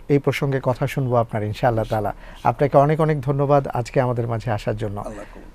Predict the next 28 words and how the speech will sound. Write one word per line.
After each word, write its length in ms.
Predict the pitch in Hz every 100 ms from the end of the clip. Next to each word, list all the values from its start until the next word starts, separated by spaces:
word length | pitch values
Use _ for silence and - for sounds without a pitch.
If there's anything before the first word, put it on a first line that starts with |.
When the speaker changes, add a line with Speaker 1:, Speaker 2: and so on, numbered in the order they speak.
| -
Speaker 1:
জাযাকাল্লাহ। 580 | 135 117 107 - - -
Speaker 2:
বারাকাল্লাহ। 320 | 98 - - - - - - - - - - - - - - -
Speaker 1:
প্রিয় 160 | 170 175
দর্শক, 280 | 175 - 190 175
আলহামদুলিল্লাহ, 640 | 147 180 156 147 139 143 143 - -
আমরা 180 | 139 143 135
আজকের 260 | 131 165 135
পর্বেও 360 | 139 127 135 127 127 - -
হজ 200 | 143 151 -
সম্পর্কিত 580 | 160 139 147 139 143 127 139 139 -
অত্যন্ত 280 | 151 165 151 160 -
চমৎকার 460 | 147 143 - 147 139
তাত্ত্বিক 340 | - 123 - 143 131
আলোচনা 340 | 127 - 127 120
শুনলাম 300 | 143 131 139 143 - - - - -
শায়েখ 280 | - 131 120 - - 127
আব্দুল্লাহ 360 | 131 135 127 117
জাহাঙ্গীর 420 | 120 123 120 120 107
সাহেবের 300 | 117 113 113 123
কাছ 120 | 117 -
থেকে। 180 | 139 170 - - - - - - - -
আমরা 240 | 156 165 180 175 - 151
রব্বুল 240 | 156 160 156
আলমিনের 380 | 147 151 160 151
কাছে 180 | 147 - 139
দোয়া 160 | 139 127 -
করি, 200 | 131 135 - - -
রব্বুল 280 | 131 127